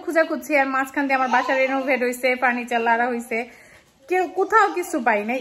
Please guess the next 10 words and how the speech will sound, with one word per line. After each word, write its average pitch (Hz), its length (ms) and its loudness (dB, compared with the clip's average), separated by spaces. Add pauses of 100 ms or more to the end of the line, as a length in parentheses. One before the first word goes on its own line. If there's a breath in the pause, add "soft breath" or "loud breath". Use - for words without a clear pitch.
একটু 427 400 2
আগে, 302 340 4
আজকে 247 320 0
হচ্ছে 349 260 6
হারানো 311 400 2
জিনিস 330 260 -2
খুঁজে 320 260 -2
পাওয়ার 294 300 2
দিন 240 180 -4
আমাদের, 196 360 -2